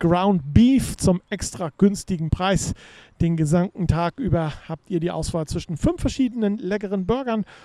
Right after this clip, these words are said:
und zu allen Burgern serviert das Hooters euch köstliche Curly oder Big Dipper Fries oder gegen einen geringen Aufpreis auch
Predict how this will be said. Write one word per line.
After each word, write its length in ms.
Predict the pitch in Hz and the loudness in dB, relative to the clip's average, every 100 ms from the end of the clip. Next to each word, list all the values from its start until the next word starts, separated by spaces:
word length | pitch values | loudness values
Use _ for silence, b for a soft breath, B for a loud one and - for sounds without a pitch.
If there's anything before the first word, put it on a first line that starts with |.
| B | B
und 100 | - | -8
zu 140 | - 185 | -4 -4
allen 260 | 160 160 | -2 0
Burgern 360 | 156 170 165 156 | 2 2 0 -4
serviert 340 | 147 135 151 | -4 -4 -4
das 160 | 151 - | -4 -4
Hooters 480 | 147 160 151 - - | -4 -4 -4 -6 -6
euch 380 | 151 147 - - | -4 -4 -8 -4
köstliche 640 | 247 - 208 185 196 175 | -2 -2 -4 0 0 0
Curly 480 | - 185 185 180 165 | 0 2 2 0 0
oder 400 | 156 143 139 143 | -2 -4 -6 -8
Big 360 | 139 180 - - | 0 0 0 -8
Dipper 500 | 165 226 - 170 - | -4 -2 0 -2 -4
Fries 520 | - - 175 175 - - B B B B | -6 0 2 2 0 -6 B B B B
oder 220 | 294 294 | -6 -6
gegen 240 | 220 214 - | -4 -6 -4
einen 180 | 170 156 | -4 -4
geringen 320 | 156 156 160 | -2 -2 -2
Aufpreis 540 | 147 - - 147 - | -4 -4 -4 -4 -4
auch 300 | 147 147 - | -4 -4 -4